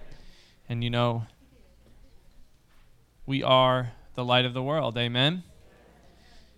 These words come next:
And we need to make sure that we are shining that light and bringing hope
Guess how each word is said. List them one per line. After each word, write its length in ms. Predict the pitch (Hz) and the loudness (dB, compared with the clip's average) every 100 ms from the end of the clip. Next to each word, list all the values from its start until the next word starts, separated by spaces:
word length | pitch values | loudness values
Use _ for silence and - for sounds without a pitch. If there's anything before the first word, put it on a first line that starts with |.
| _ _ - | _ _ -16
And 160 | 117 117 | -12 -8
we 140 | 127 | -6
need 100 | 127 | -8
to 80 | 123 | -8
make 240 | 120 117 | -8 -8
sure 240 | - 139 131 | -12 -10 -8
that 140 | 117 | -6
we 80 | 123 | -6
are 100 | 117 | -8
shining 300 | - 127 127 | -6 -8 -8
that 160 | 113 110 | -8 -6
light 200 | 127 117 | -6 -6
and 160 | 117 | -12
bringing 260 | 117 120 113 | -12 -12 -10
hope 280 | 117 120 | -10 -10